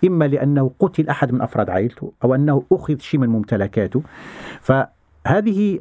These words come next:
السياسات التي تقوم بها هذه الدول تدفع الناس إلى البحث عن حامي أو البحث عن داعم، وها هنا ت-، تبحث عن الجماعات الجهادية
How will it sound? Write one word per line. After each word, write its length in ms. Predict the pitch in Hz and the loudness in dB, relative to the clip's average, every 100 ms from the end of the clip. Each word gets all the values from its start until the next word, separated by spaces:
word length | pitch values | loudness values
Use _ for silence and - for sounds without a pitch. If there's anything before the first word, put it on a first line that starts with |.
| 135 | -4
السياسات 880 | 139 - 139 135 - 170 107 - - | -2 0 2 2 2 0 0 -4 -4
التي 260 | 98 120 | -4 -2
تقوم 340 | 117 104 107 98 | -2 0 -2 0
بها 300 | 95 90 90 | 0 0 0
هذه 220 | 85 87 | -2 -4
الدول 460 | 85 107 90 107 - - - - - - | -2 0 2 0 -2 -18 -20 -20 -20 -2
تدفع 380 | 214 - - 127 | -2 0 -2 0
الناس 460 | 123 123 104 - - | 0 0 -2 -6 -4
إلى 200 | 117 101 | -2 0
البحث 420 | 143 127 156 147 | 0 0 -2 -2
عن 240 | 120 156 196 | 0 0 -2
حامي 680 | - - 185 202 135 110 170 _ _ _ _ _ _ | -6 -2 0 2 2 0 -4 _ _ _ _ _ _
أو 140 | 131 131 | 0 2
البحث 400 | 127 170 139 110 | 0 0 -2 0
عن 280 | 127 160 - _ | 0 0 -6 _
داعم، 640 | 104 92 202 165 110 170 - | 0 2 4 2 0 -2 -2
وها 320 | 160 175 185 | -2 0 0
هنا 260 | 180 190 190 | 0 0 0
ت-، 120 | 170 | 0
تبحث 340 | - 165 160 | 0 0 0
عن 120 | 151 | 0
الجماعات 460 | 139 139 143 147 135 | 0 0 0 0 -2
الجهادية 720 | 107 107 98 90 120 90 110 | -2 -2 0 -2 -2 0 -2